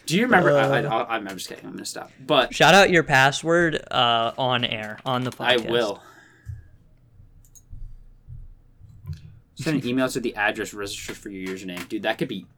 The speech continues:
Speaker 1: anything. The
Speaker 2: It
Speaker 1: email
Speaker 2: literally
Speaker 1: address,
Speaker 2: could be anything.
Speaker 1: the email address for my Wizard one oh one username,
Speaker 2: It
Speaker 1: that
Speaker 2: could
Speaker 1: could
Speaker 2: be an
Speaker 1: be
Speaker 2: email that doesn't
Speaker 1: literally
Speaker 2: exist
Speaker 1: anything.
Speaker 2: anymore. It could just
Speaker 1: There's,
Speaker 2: not
Speaker 1: like, a
Speaker 2: exist.
Speaker 1: very,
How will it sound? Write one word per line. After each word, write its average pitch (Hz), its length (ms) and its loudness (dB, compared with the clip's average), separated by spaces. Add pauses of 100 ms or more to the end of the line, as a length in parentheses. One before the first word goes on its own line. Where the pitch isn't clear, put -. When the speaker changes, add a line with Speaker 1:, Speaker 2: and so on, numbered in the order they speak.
Speaker 1:
anything. 90 500 -14 (1800)
The 151 100 2
Speaker 2:
It - 60 2
Speaker 1:
email 117 140 0
Speaker 2:
literally 147 280 4
Speaker 1:
address, 135 280 6
Speaker 2:
could 143 60 0
be 127 60 0
anything. 120 260 -4
Speaker 1:
the 131 240 0
email 156 180 6
address 156 420 4
for 151 140 -2
my 127 160 0
Wizard 113 440 -2
one 117 240 -2
oh 117 80 -4
one 101 280 -6
username, 160 420 -6
Speaker 2:
It 156 80 2
Speaker 1:
that 151 100 8
Speaker 2:
could 220 80 4
Speaker 1:
could 202 100 2
Speaker 2:
be 240 60 6
an 214 60 4
Speaker 1:
be 160 180 0
Speaker 2:
email 175 220 2
that 147 180 0
doesn't 151 300 4
Speaker 1:
literally 180 260 4
Speaker 2:
exist 117 200 2
Speaker 1:
anything. 117 180 0
Speaker 2:
anymore. 107 360 -6 (720)
It 156 100 -12
could 160 120 -4
just 160 100 -10
Speaker 1:
There's, 185 120 6
Speaker 2:
not 262 80 6
Speaker 1:
like, 254 60 10
a - 20 10
Speaker 2:
exist. 135 100 4
Speaker 1:
very, 156 280 6